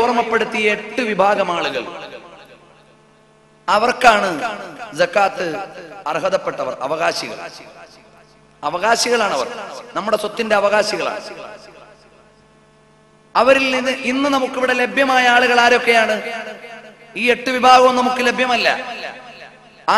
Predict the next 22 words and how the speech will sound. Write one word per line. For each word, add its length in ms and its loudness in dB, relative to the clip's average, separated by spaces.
എട്ട് 220 -2
വിഭാഗത്തിൽ 560 2
ഒന്നാമത്തേത് 560 0
അൽ 100 2
ഫുഖറാ, 440 6
ഫഖീർ. 460 -4
ഫഖീർ 380 -2
എന്ന് 160 -4
പറഞ്ഞാൽ 340 2
പത്ത് 340 -4
രൂപയുടെ 500 2
ചെലവുണ്ട്, 460 0
അഞ്ച് 320 -2
രൂപയുടെ 400 2
വരുമാനമേ 500 -2
ഉള്ളൂ 160 -8
എന്ന് 160 -6
പറഞ്ഞാൽ 320 0
അയാളുടെ 460 2
ചെലവ് 300 -2
ആവശ്യം 440 -2
നിർവഹിക്കപ്പെടുന്നതിന്റെ 1040 -4